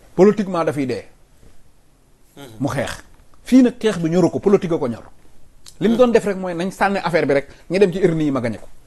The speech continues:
Speaker 2: Mhm. Dégg naa.
Speaker 1: Comprends nga li mu bëgg a wax bu baax?
Speaker 2: Dégg naa la bu baax.
Speaker 1: Sonko bu amoon dogu ci ne Macky Sall du ma jàpp, def ci ay vidéo yu leer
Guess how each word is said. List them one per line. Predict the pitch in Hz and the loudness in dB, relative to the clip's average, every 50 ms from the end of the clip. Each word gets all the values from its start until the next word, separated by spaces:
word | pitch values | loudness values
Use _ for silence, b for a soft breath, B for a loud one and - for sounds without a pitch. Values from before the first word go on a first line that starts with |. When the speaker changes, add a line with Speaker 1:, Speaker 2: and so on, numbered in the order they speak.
| - - - - | -18 -18 -16 -16
Speaker 2:
Mhm. | 131 120 107 101 - _ - - - - - - _ _ _ _ _ - - - _ _ - _ - - - - - - - - - _ _ - - - - - _ - _ - - - _ _ _ _ _ - _ _ _ _ _ _ _ - _ _ - _ _ _ _ _ | -16 -16 -16 -18 -20 _ -20 -20 -20 -20 -20 -20 _ _ _ _ _ -20 -20 -20 _ _ -20 _ -20 -20 -20 -20 -20 -20 -20 -20 -20 _ _ -20 -20 -20 -20 -20 _ -20 _ -20 -20 -20 _ _ _ _ _ -20 _ _ _ _ _ _ _ -20 _ _ -20 _ _ _ _ _
Dégg | - 240 202 208 196 | -10 -10 -10 -14 -18
naa. | - - | -6 0
Speaker 1:
Comprends | - 226 247 262 240 | 2 2 4 4 4
nga | 240 233 | 4 4
li | 226 | 4
mu | 214 | 4
bëgg | 196 190 | 4 2
a | 190 | 2
wax | 185 | 0
bu | 170 | -2
baax? | 143 - 123 | -4 -6 -6
Speaker 2:
Dégg | 120 104 113 107 | -10 -14 -14 -16
naa | 107 | -16
la | 101 | -18
bu | 92 - - | -18 -20 -2
baax. | - | 2
Speaker 1:
Sonko | 240 247 247 - 196 | 4 4 4 4 2
bu | 170 196 - | 2 2 2
amoon | - 254 262 240 208 160 135 123 | 4 2 2 0 0 -2 2 4
dogu | - 220 208 - - - - - - - - - - - - - - _ | 4 4 4 0 -4 -8 -10 -12 -12 -14 -18 -20 -20 -20 -20 -20 -20 _
ci | - 220 | -8 -6
ne | 226 220 | -4 -4
Macky | 202 247 240 214 | -4 -6 -8 -8
Sall | 185 - 208 202 190 | -4 -2 -2 -2 0
du | 175 175 | -2 -4
ma | 175 160 143 | -4 0 2
jàpp, | 151 - - - | 2 2 2 2
def | 165 214 220 - | 2 2 2 2
ci | 240 - | -2 -2
ay | - 214 208 | -2 -2 -2
vidéo | 185 190 208 202 196 196 196 190 185 175 | 0 0 2 2 4 4 4 2 2 2
yu | 170 160 | -2 -2
leer | 156 160 180 196 196 185 160 - | 2 4 6 6 6 6 4 0